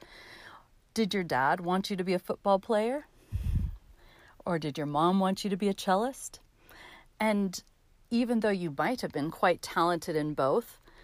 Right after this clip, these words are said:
maybe you always wanted to own a ranch, or maybe you always wanted to play basketball, or maybe you always wanted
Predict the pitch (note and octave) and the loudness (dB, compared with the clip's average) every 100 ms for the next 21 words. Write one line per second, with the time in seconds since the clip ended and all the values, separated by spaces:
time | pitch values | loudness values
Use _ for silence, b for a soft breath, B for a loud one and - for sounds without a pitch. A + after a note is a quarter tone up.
0 | B B - A3 A#3 D#4 F#4 E4 D#4 E4 | B B -20 -6 -2 -2 -4 -6 -2 -2
1 | C#4 C4+ A#3+ C4 C#4 C4+ - C4+ C#4+ C#4 | -2 -4 -2 -2 -2 -2 -2 0 2 2
2 | C4 G4 - - - - _ - A#3+ B3+ | 2 0 -4 -10 -14 -16 _ 0 4 4
3 | D4 D4+ C#4 E4+ D#4+ A#3 A3+ G#3+ A#3 A#3 | 4 2 2 2 2 2 -2 -2 -2 -2
4 | B3 B3+ C#4+ C4+ C#4 - G#3+ E3 D3 D3+ | -4 -4 -2 -2 -8 -6 -6 -4 -4 -6
5 | B B B - G3 G3+ F#3+ F#3 G#3+ B3 | B B B 2 2 2 0 -2 0 2
6 | G3+ F#3+ F3+ - F3 F3 - F3 F3 | 2 0 -4 -4 -4 -4 -2 -2 -2